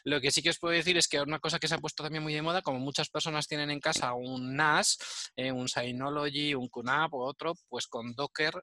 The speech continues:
prácticamente puedes instalar dentro del nas lo que quieras. Entonces, como el nas es un, al final es un ordenador con muchos discos duros y un gran sistema, una gran capacidad de almacenamiento, pero no deja de ser un ordenador y un sistema encendido veinticuatro por siete, pues con Docker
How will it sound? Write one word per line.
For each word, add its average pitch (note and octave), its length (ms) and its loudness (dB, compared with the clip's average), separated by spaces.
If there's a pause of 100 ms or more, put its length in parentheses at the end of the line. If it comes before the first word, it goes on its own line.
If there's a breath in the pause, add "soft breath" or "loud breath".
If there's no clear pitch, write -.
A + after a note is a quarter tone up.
(140)
prácticamente C#3 460 -4
puedes C3 280 -2
instalar C3 300 -2
dentro C3+ 300 -2
del B2+ 80 -4
nas C#3+ 200 0
lo C3 120 -6
que - 120 -16
quieras. F3 440 2 (300 loud breath)
Entonces, D#3 200 0
como B2 260 0
el B2+ 80 -4
nas D#3+ 380 4
es - 140 0
un, C#3+ 320 -4
al A#2 160 2
final C3+ 280 -2
es D3 120 0
un D#3 60 0
ordenador C#3+ 440 2
con B2 180 -4
muchos C#3 280 -2
discos D3 340 -2
duros E3 300 -2
y C3+ 40 -2
un B2 60 -6
gran C#3 160 -4
sistema, C#3 500 0 (340 loud breath)
una C#3 140 2
gran D3 180 4
capacidad D3+ 340 2
de D3 40 6
almacenamiento, D3+ 600 0
pero C3 160 -2
no C3+ 120 -4
deja D3+ 200 2
de D#3 100 4
ser D#3+ 160 0
un D3 100 -2
ordenador D3 460 0
y C3+ 80 -4
un C3+ 60 -4
sistema D3+ 440 0 (440 loud breath)
encendido C#3 540 0
veinticuatro B2 480 -4
por D3 180 -2
siete, F3+ 480 0
pues B2+ 160 -4
con B2 320 -8
Docker F3 400 0